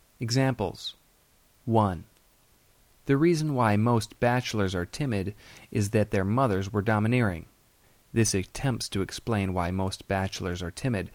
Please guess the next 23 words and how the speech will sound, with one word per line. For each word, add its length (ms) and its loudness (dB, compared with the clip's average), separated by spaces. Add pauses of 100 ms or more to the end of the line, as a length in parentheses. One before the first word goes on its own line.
However, 500 2
it 160 0
is 140 0
not 260 -2
the 80 -2
case 320 -2
that 240 -4
most 340 -4
bachelors 680 -2 (100)
are 80 -2
timid. 380 -6 (840)
Two. 340 2 (680)
John 360 2
went 220 2
to 100 -2
the 120 0
store 400 2
because 400 0
he 80 0
wanted 420 -2
to 80 -6
see 260 -2
Maria. 540 0